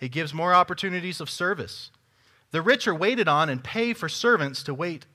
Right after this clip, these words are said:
on those they love. The poor, on the contrary, are called to minister to one another at every meal and in all the daily activities of life. Herein they become like the one who was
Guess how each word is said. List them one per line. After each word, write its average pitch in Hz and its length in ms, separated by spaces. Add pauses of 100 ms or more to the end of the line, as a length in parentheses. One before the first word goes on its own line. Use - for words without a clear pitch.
on 135 140
those 139 400 (100)
they 131 80
love. 131 420 (1080)
The - 80
poor, 175 280
on 156 80
the 127 80
contrary, 123 480
are 110 60
called 139 320
to 131 60
minister 135 500
to 104 80
one 101 160
another 90 420 (640)
at 123 200
every 202 320
meal 220 280 (1040)
and 151 140
in 143 100
all 190 320
the 220 100
daily 208 480 (240)
activities 190 520
of 175 100
life. 143 460 (720)
Herein 170 420
they 151 100
become 170 420
like 175 260
the 170 80
one 151 240
who 143 300 (240)
was 123 460